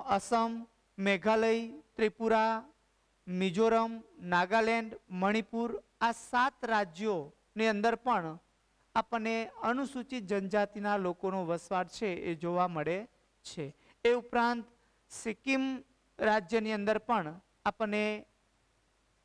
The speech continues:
વસવાટ, એટલે કે આ સમૂહની વસ્તી છે એ જોવા મળે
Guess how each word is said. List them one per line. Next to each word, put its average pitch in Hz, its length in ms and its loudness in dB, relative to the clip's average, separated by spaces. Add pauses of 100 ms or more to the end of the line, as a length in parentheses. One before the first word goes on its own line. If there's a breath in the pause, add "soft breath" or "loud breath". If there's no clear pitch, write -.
(160)
વસવાટ, 208 520 0
એટલે 196 240 -4
કે 208 300 0
આ 220 200 0
સમૂહની 196 440 -6
વસ્તી 185 400 -4
છે 226 160 -4
એ 196 220 -2
જોવા 180 320 0
મળે 180 400 -2